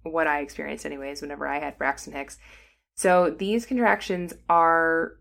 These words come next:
the, they're not like Braxton Hicks. They are painful, but they're more like a period cramp. They're not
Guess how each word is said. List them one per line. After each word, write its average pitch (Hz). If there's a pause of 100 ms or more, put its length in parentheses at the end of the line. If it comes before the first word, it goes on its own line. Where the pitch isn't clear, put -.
(180)
the, 160
they're 160
not 165
like 190
Braxton 165
Hicks. -
They 160
are 151 (140)
painful, 170 (380)
but -
they're 180
more 190
like 196
a 160 (260)
period 165
cramp. -
They're 165
not 165